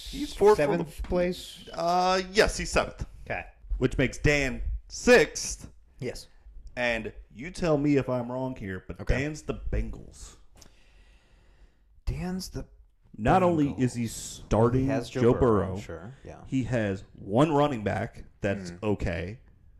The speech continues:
Speaker 1: and then one that doesn't exist, 'cause Chase Edmonds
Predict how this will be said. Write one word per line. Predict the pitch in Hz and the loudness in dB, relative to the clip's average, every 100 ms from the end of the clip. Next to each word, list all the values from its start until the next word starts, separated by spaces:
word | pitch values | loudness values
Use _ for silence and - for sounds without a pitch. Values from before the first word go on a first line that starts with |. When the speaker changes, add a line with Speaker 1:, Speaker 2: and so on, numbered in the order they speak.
| _ _ _ _ | _ _ _ _
Speaker 1:
and | 104 104 | -4 -2
then | 107 110 107 104 | 0 -2 -4 -10
one | 92 117 120 113 | -6 -4 -2 0
that | 107 - 82 - - - | 0 -2 -12 -20 -18 -8
doesn't | 110 92 90 | -8 -8 -12
exist, | - 104 95 - - - _ _ | -8 -6 -6 -10 -16 -20 _ _
'cause | - 92 | -6 -6
Chase | - 98 95 | -6 -8 -8
Edmonds | 95 - 92 90 - | -12 -12 -16 -16 -20